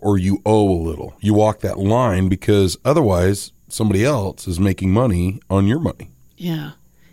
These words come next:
Speaker 2: It says here that Americans spend six point one billion hours doing their taxes.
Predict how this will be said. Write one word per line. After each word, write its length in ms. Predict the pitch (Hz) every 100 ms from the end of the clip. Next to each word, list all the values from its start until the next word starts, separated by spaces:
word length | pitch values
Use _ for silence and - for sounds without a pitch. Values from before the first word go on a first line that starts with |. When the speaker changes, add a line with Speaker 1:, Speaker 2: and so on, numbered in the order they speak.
| -
Speaker 2:
It 140 | 269
says 260 | 427 403 -
here 160 | 294
that 140 | 269 247
Americans 600 | 190 175 208 226 262 254
spend 280 | - 185 165
six 320 | - 233 226
point 280 | - 240 208
one 340 | 196 185 165
billion 400 | 165 202 220 196
hours 400 | 170 156 170 156 156
doing 220 | 156 147
their 120 | 131
taxes. 600 | 156 127 - - - -